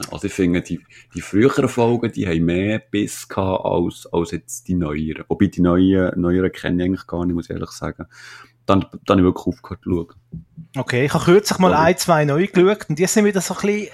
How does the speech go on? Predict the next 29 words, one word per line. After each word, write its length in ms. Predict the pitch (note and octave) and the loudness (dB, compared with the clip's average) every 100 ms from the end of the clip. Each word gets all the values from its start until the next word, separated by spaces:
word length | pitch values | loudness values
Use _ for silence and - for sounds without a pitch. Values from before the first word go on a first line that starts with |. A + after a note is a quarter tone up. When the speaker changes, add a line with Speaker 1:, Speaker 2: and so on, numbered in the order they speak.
| - | -4
Speaker 2:
eben 240 | F#3 G3+ | -2 0
dunkel, 220 | G#3 A#3 | 0 0
sie 160 | - G#3 | 0 -2
finden 380 | - A3 G#3+ F3+ | 0 2 4 4
langsam 580 | F3 A3+ A#3+ A#3+ A3+ | 4 4 2 2 2
wieder 140 | G#3 - | 2 -2
die 60 | - | -10
Kurve 460 | - F3+ F#3+ - F3 | -4 -4 -4 -6 -6
zurück. 380 | - F#3 - - - - - - - | -2 -2 -4 -12 -18 -20 -20 -20 -2
Vielleicht 800 | D#3+ D#3 D#3+ G3+ B2+ - - - | 2 6 6 4 0 -6 -10 -4
liegt's 380 | E3 F3+ - - | 0 0 0 0
daran, 500 | D#3 E3 F3 F3+ E3 | 6 6 6 4 0
ich 140 | - | -6
glaub, 240 | - E3 - | 0 0 2
teilweise 360 | D3+ E3+ F3+ - | 2 4 2 2
sind 100 | D#3+ | 0
eben 160 | D3+ | 0
die 100 | C#3 | 0
alten 420 | B2 C#3 E3+ - - | 2 4 4 2 2
Autoren 600 | C#3+ C#3 C3+ D3 E3 D#3+ | 2 0 0 2 2 0
wieder 160 | D#3 | -2
zurückgekommen 720 | - D3+ D#3 - C#3 D3+ F3+ | -6 -6 -8 -4 -2 -2 -4
oder 400 | G3 C3 C3 A#2 | -4 -6 -4 -6
haben 120 | C3 C3+ | -4 -4
sich 140 | G2+ | -2
Speaker 1:
Mhm. 40 | G2+ | 0
Speaker 2:
wieder 300 | C3 B2+ C3+ | 0 -2 -4
als 120 | - | -2
Autor 600 | C3 B2+ C#3+ C3 D#3+ | 0 0 0 2 0